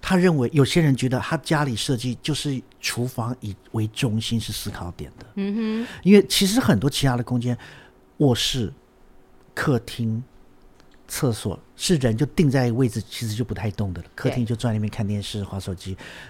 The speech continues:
Speaker 1: 你在马桶上，你应该不会跑来跑去；你在卧室，应该就躺在床上了。OK，那在厨房可是是来来回回走动的。
Speaker 2: 嗯哼。
Speaker 1: 那很多有趣的事情，而且很多记忆深刻，很多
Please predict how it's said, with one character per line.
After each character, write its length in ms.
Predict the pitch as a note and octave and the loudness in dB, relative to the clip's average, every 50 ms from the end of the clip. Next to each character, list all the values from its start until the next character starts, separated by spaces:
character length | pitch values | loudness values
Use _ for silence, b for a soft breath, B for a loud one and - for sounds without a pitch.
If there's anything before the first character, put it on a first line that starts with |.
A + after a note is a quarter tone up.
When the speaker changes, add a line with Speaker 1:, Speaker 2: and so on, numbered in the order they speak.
| B B - - | B B -20 -12
Speaker 1:
你 100 | - A#2 | -6 0
在 100 | A#2+ D#3 | 2 2
马 180 | D3 C3+ C3+ C#3 | 4 4 4 4
桶 120 | C#3 B2 | 4 2
上， 200 | A2+ - C#3+ C3 | 4 4 4 4
你 60 | B2+ | 4
应 60 | C3 A#2 | 4 4
该 100 | B2+ B2 | 4 4
不 60 | A2 | 4
会 80 | A#2+ | 2
跑 160 | A2+ - G#2+ F#2+ | 2 2 0 0
来 80 | G2+ | 0
跑 160 | - - F2+ | 0 -2 -2
去； 180 | E2 - - A#2 | -2 -2 -4 -2
你 60 | G#2 | 0
在 100 | A2 C#3+ | 2 2
卧 180 | C#3 C#3+ C#3 C3+ | 2 2 2 0
室， 240 | - - - C#3+ B2+ | 0 -2 -2 -2 -2
应 60 | A2 | -2
该 100 | B2 A#2+ | -2 -2
就 80 | B2 | -2
躺 160 | A#2 - G#2 F2 | -4 -4 -6 -6
在 60 | G2 | -6
床 220 | - - F#2 F2 | -6 -6 -6 -6
上 200 | E2+ - G2 F2+ | -6 -6 -6 -6
了。 120 | E2+ D#2 - - - - - b b b b _ _ _ | -8 -10 -12 -16 -20 -20 -20 b b b b _ _ _
OK， 300 | F2+ F2+ - - - - B B B B B B B B B B B - | -14 -14 -14 -14 -16 -18 B B B B B B B B B B B 2
那 160 | F3+ G3 A#3 - - - | 4 4 4 4 2 0
在 120 | - A#3 | 0 0
厨 200 | - - - D3 | 0 0 -2 -2
房 180 | C3+ B2+ A#2+ A2+ | 0 -2 -2 -4
可 120 | - - G#2+ | -4 -6 -6
是 160 | - A#2+ A#2+ | -4 -4 -4
是 140 | - - B2 | -4 -4 -2
来 160 | G#2+ G#2+ A2 | -2 -2 -2
来 180 | A#2 A2+ A2 | -4 -4 -6
回 140 | G#2+ - G#2 | -4 -4 -4
回 160 | F#2+ - G#2+ | -2 -2 -4
走 160 | G2 - E2 - | -4 -4 -8 -10
动 200 | - G2 E2+ D#2+ | -10 -10 -10 -10
的。 140 | - - - - - | -12 -16 -18 -16 -16
Speaker 2:
嗯 160 | F3+ F3 D#3 | -14 -14 -12
哼。 300 | E3+ F3 F3 F#3 F#3+ G#3 | -12 -12 -12 -12 -4 2
Speaker 1:
那 160 | E3+ G3+ A3 - - - _ _ | 4 4 4 4 0 -8 _ _
很 380 | - - - - D#3 C#3+ A2+ G2+ | -12 -8 -4 -2 0 0 0 0
多 180 | - D#3 E3+ F#3 | 0 0 0 2
有 220 | F3 D#3 A2 - | 0 0 -2 -2
趣 220 | - - - D3+ | -6 -8 -6 -4
的 80 | A#2+ A2+ | -4 -4
事 160 | - - C#3 | -4 -6 -6
情， 120 | A#2 G#2+ - | -6 -8 -8
而 60 | - C3+ | -8 -8
且 120 | C#3 D3 | -8 -6
很 180 | - - C3 G2+ | -6 -6 -6 -4
多 140 | G2 B2+ | -4 -4
记 240 | C#3 - - D3+ C#3 | -4 -4 -4 -4 -4
忆 20 | B2+ | -4
深 220 | - - B2+ B2+ | -4 -2 -4 -2
刻， 140 | B2 D3+ B2+ | -2 -4 -4
很 120 | - B2 | -2 -2
多 160 | G#2+ C3+ C#3 | -2 -2 -4